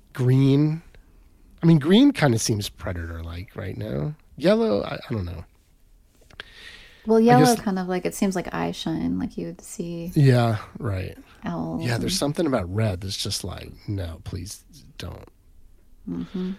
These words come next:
Speaker 1: Um, okay, so, so those were my
Speaker 2: Yikes.
Speaker 1: stories. Yeah.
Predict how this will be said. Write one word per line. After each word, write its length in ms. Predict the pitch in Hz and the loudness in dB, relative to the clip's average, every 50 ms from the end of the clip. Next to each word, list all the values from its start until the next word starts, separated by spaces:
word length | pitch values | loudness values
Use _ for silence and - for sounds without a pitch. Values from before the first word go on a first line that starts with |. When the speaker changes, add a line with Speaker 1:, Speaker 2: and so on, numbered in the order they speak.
| - - - - - - - - - - | -14 -20 -20 -20 -20 -20 -20 -18 -6 0
Speaker 1:
Um, 480 | - 135 131 120 120 117 110 110 107 104 - - - - - - - - - - _ - _ _ - - - | 4 4 6 6 4 4 2 0 -2 -6 -8 -16 -20 -20 -20 -20 -20 -20 -20 -20 _ -20 _ _ -14 -8 -2
okay, 360 | - 127 - 101 95 - - - | -2 -2 -2 -2 -8 -8 -10 -12
so, 580 | - - - - 113 107 107 101 101 101 98 101 - - - - - - - _ - - - - - _ _ _ _ - - _ - - - - - - _ | -10 -10 -6 -4 -4 -2 -2 -2 -2 -4 -4 -6 -10 -16 -20 -20 -20 -20 -20 _ -20 -20 -20 -20 -20 _ _ _ _ -20 -20 _ -20 -20 -20 -20 -20 -20 _
so 180 | - - - | -8 -2 4
those 200 | 131 147 170 170 | 6 8 8 8
were 100 | 160 156 | 8 6
my 200 | 127 123 120 123 | 6 6 6 6
Speaker 2:
Yikes. 40 | - | 6
Speaker 1:
stories. 500 | 180 180 175 - 92 87 85 87 98 104 - - - - - - - - - - - | 6 4 4 2 -2 -6 -6 -6 -6 -8 -10 -14 -20 -20 -20 -20 -20 -20 -16 -8 -4
Yeah. 360 | 120 110 98 98 95 92 | -4 -4 -4 -4 -8 -12